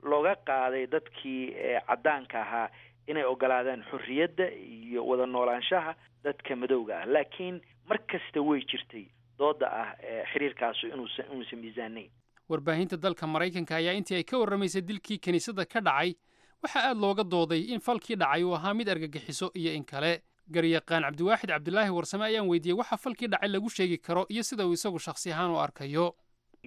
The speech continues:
Speaker 1: Waxa, waxa habboon inaynu horta isla garanno, eh, qaacidooyinka ama waxa hogaamiya labadaas, yacni terrorism, fal argagax iyo fal, eh, ku dhisan nacayb isir ku dhisan.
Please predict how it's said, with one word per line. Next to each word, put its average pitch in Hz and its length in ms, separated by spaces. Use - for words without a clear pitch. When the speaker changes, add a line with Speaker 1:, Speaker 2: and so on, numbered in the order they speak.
Speaker 1:
Waxa, 135 480
waxa 127 280
habboon 127 460
inaynu 123 320
horta 123 280
isla 123 200
garanno, 107 420
eh, 107 240
qaacidooyinka 131 680
ama 117 140
waxa 131 240
hogaamiya 113 580
labadaas, 113 500
yacni 104 380
terrorism, 151 540
fal 151 160
argagax 135 560
iyo 123 220
fal, 156 260
eh, 117 400
ku - 140
dhisan 123 640
nacayb 127 440
isir - 280
ku - 120
dhisan. 92 340